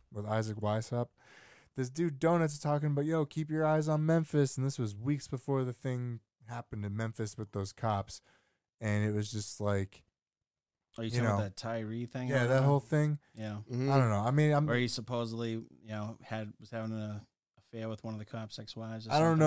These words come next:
Speaker 2: something?
Speaker 1: the details about the story. I just
Speaker 2: They
Speaker 1: know
Speaker 2: killed the
Speaker 1: this
Speaker 2: guy.
Speaker 1: dude said, "Watch out for something happening in Memphis," and then boom, something,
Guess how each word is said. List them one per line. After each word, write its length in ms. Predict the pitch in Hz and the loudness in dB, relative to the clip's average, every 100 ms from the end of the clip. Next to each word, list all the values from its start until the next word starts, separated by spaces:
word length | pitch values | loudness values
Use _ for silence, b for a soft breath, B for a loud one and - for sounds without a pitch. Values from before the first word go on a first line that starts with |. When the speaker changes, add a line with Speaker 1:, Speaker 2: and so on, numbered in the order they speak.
| 151 | 8
Speaker 2:
something? 40 | |
Speaker 1:
the 40 | 139 | 6
details 540 | 131 131 139 127 120 | 4 4 4 4 4
about 240 | 120 117 - | 2 0 0
the 100 | 113 | -4
story. 400 | - 117 110 113 | 2 4 6 4
I 160 | 120 | 4
just 180 | 120 113 | 2 2
Speaker 2:
They 40 | - | 4
Speaker 1:
know 120 | 120 | 6
Speaker 2:
killed 120 | 117 | 6
the 60 | 123 | 4
Speaker 1:
this 80 | 113 | 4
Speaker 2:
guy. 80 | |
Speaker 1:
dude 180 | 135 127 | 4 4
said, 200 | - 131 | 4 4
"Watch 340 | 113 123 123 135 | 4 4 4 2
out 180 | 120 | 2
for 80 | 127 | 0
something 340 | 113 120 113 113 | -4 -4 -2 0
happening 460 | 113 113 107 107 104 | 0 2 0 0 0
in 100 | 107 | 2
Memphis," 400 | 110 104 104 - | 0 -2 -6 -4
and 100 | 104 | -6
then 180 | 98 92 | -6 -4
boom, 340 | 120 117 104 | 0 2 0
something, 440 | 104 113 117 107 | 0 -2 -2 -2